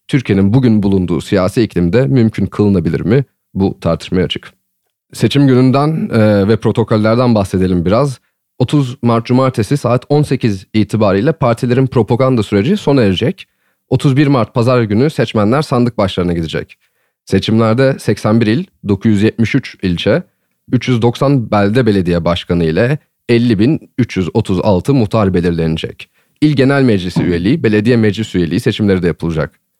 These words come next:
Seçmenler nerede ve hangi sandıkta oy kullanacağını Y S K'nın internet sitesinden, E-Devlet kapısından, Y S K'nın seçmen sorgulama mobil uygulamasından veya dört yüz kırk dört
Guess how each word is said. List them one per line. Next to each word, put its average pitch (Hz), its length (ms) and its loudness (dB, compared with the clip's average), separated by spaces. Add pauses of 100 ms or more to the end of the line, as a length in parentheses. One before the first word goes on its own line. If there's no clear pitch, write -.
(160)
Seçmenler 117 560 0
nerede 127 380 0
ve 131 60 2
hangi 143 260 0
sandıkta 107 400 -2
oy 117 120 2
kullanacağını 95 640 0
Y 120 140 2
S 107 160 -2
K'nın 107 220 0
internet 107 420 0
sitesinden, 78 640 -4 (220)
E-Devlet 95 460 0
kapısından, 82 500 -2 (340)
Y 107 120 2
S 110 160 0
K'nın 131 240 0
seçmen 143 360 -2
sorgulama 107 460 0
mobil 110 300 0
uygulamasından 87 760 -2 (340)
veya 98 280 0
dört 127 200 2
yüz 107 100 -4
kırk - 240 -6
dört - 300 -4